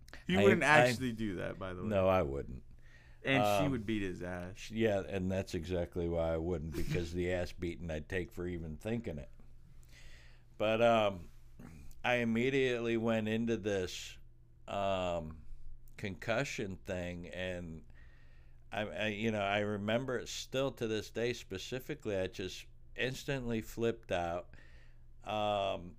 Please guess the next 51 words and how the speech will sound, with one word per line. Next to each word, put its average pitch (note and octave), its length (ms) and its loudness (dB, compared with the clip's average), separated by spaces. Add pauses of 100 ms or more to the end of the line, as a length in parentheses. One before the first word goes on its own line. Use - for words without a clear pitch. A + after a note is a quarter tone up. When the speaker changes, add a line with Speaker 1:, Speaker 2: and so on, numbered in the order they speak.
(160)
Speaker 2:
people C3+ 380 0
didn't A2 340 2
look A#2+ 240 0
like F#2 300 0
people F#2 360 0
to D#2+ 80 -2
me. D#2 240 -2
They E2+ 240 0
actually F#2+ 440 0
looked F#2+ 280 -2
like F2+ 280 -2
some F#2+ 240 -2
kind F#2 300 -2
of D2 60 -6
monster E2+ 800 -6
or D2+ 40 -6
something, D#2 560 -8
so, D#2 400 -8
which F#2 280 -8
made F#2+ 200 -4
me F2+ 100 -6
flip F#2+ 320 -4
out F#2 180 0
even E2+ 240 -4
more. F2 300 -4
And D#2+ 100 -8 (480)
your G#2+ 120 -2
grandmother A#2 600 6
was G2+ 160 0
trying A2 340 4
to G2 80 4
help G#2 220 2
me G#2 120 0
out, A2+ 340 4
and F#2+ 140 -6
I F#2+ 100 0
started G#2 460 -2
clawing A2 400 0
at G#2 180 0
her F#2+ 80 0
and F2 100 -6
scratching G#2+ 520 0
at G2 160 0
her, G2 100 -2
thinking G#2 360 -6
she G2+ 180 -8
was G2+ 140 -8
some G#2 220 -8
kind G#2 300 -4
of E2 160 -10
beast. A2+ 540 -4